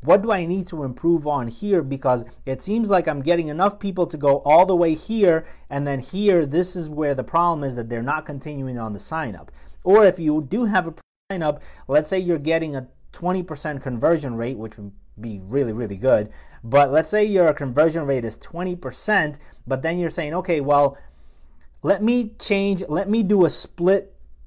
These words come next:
test." So you have two pages. And again, if you wanna know what this is, uh, you can go and check out, uh, the Legendary M L M training. Um, so you have a split test. So you have presentation one, and then you have presentation two.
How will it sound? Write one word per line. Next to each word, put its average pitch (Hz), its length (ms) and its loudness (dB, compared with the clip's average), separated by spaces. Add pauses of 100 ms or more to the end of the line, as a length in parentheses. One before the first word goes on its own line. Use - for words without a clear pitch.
(120)
test." - 580 -2
So 135 240 0
you 135 160 0
have 165 300 -2
two 240 220 -6
pages. 120 520 -2
And 120 120 -8
again, 127 200 -4
if 104 100 -12
you 127 80 -8
wanna 180 260 2
know 170 120 2
what 165 200 2
this 143 220 -4
is, 135 300 0
uh, 117 220 -2
you 113 100 -8
can 120 140 -8
go 135 240 6
and 127 120 2
check 131 220 0
out, 123 340 2
uh, 107 280 0 (180)
the 101 180 -6
Legendary 120 580 -2
M 117 120 -4
L 110 100 -4
M 110 120 -6
training. 101 420 -10 (380)
Um, 113 400 2
so - 140 -6
you 139 160 -2
have 196 160 2
a 196 80 4
split 190 400 0
test. - 240 -2
So 131 60 -10
you 131 100 -4
have 139 240 -2
presentation 185 760 0
one, 127 400 0 (360)
and 120 100 -8
then 131 80 -4
you 135 60 -2
have 127 180 -4
presentation 151 800 0
two. 185 320 -4